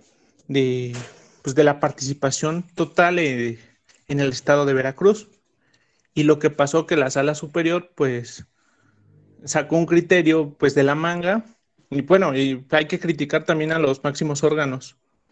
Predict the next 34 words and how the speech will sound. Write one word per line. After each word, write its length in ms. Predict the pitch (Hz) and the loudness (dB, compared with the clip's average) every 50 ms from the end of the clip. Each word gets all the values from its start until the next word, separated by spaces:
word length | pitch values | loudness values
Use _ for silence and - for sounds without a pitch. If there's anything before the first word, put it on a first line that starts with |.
| _ _ _ _ _ _ _ | _ _ _ _ _ _ _
Eh, 200 | - 143 139 139 | -2 0 2 2
le 120 | 135 139 147 | 4 6 6
voy 140 | 151 165 170 | 6 6 6
a 100 | 170 - | 4 4
preguntar 560 | 185 180 185 180 170 - 185 170 170 175 - | 2 2 2 2 2 4 4 4 4 2 0
qué 260 | - 160 151 147 147 | 0 2 4 4 2
precedente 800 | 147 - 156 147 143 - 160 156 160 160 160 156 170 156 151 156 | 0 0 -2 -2 2 4 4 4 4 2 0 2 2 2 4 2
es 240 | 180 190 - - _ _ _ _ _ _ _ _ _ _ _ _ | 0 -2 -6 -12 _ _ _ _ _ _ _ _ _ _ _ _
para 160 | 135 135 139 | 2 4 4
exponérselos 800 | 139 143 - - 143 147 147 151 - - 165 170 185 196 196 190 | 2 0 -2 -2 -2 0 0 0 0 0 0 2 0 0 0 -2
y, 60 | 160 | -4
pues, 380 | 151 - 143 131 127 123 123 123 | -4 -2 -4 -4 -4 -4 -2 0
ver 160 | 135 135 135 | 2 2 4
la 100 | 147 156 | 4 2
gravedad 500 | 151 156 156 151 143 131 131 131 139 - | 2 2 2 0 0 0 -2 -2 -4 -2
que 160 | - 156 143 139 | 0 0 0 0
incluso 440 | 139 143 139 143 - 147 143 147 151 | 0 -4 -4 -2 0 -2 0 0 0
a 40 | 139 | 2
veces 280 | 147 143 143 147 147 | 2 0 0 -2 -2
la 240 | 147 143 131 127 135 143 | 0 0 0 0 -4 -4
sala 280 | - 135 131 131 143 | -2 -2 -2 -2 -4
superior, 580 | 143 - 143 143 - 139 131 135 143 147 - _ _ _ _ _ _ _ _ | -8 -10 -6 -4 -4 -2 -2 -2 -4 -6 -8 _ _ _ _ _ _ _ _
pues, 300 | - 143 135 123 - - - - _ _ _ _ | -4 -2 -2 -2 -6 -10 -16 -20 _ _ _ _
hace 300 | - 139 143 - 156 143 | -4 -4 -2 -2 -4 -4
criterios, 720 | - 139 135 - 147 139 131 131 135 131 135 - - _ _ _ _ _ _ | -6 -8 -6 -2 0 0 0 0 -2 -4 -6 -10 -14 _ _ _ _ _ _
al 180 | - 143 143 143 | -4 -4 -2 0
parecer, 380 | 147 135 135 143 - - 139 | 0 0 0 -2 -2 0 2
erróneos, 540 | 147 143 135 156 185 196 185 156 127 123 120 | 2 2 4 4 4 4 2 0 -2 -4 -4
¿no? 280 | 135 139 160 185 - - _ _ _ _ _ _ _ _ _ _ | -6 -8 -8 -10 -12 -14 _ _ _ _ _ _ _ _ _ _
Igual 340 | - 139 131 147 156 151 151 | -4 2 4 4 4 4 2
que 360 | - 170 160 147 135 131 131 - | 0 2 2 4 2 0 -2 -2
cualquier 380 | - 147 143 135 143 - 147 151 | 0 2 2 2 2 2 2 4
órgano 340 | 160 160 156 165 165 160 147 | 4 2 2 0 -2 -2 -2
jurisdiccional, 800 | - - 135 127 120 - 147 139 - - 143 143 147 160 202 | -4 -4 -4 -4 -6 -8 -8 -8 -8 -10 -10 -10 -8 -8 -10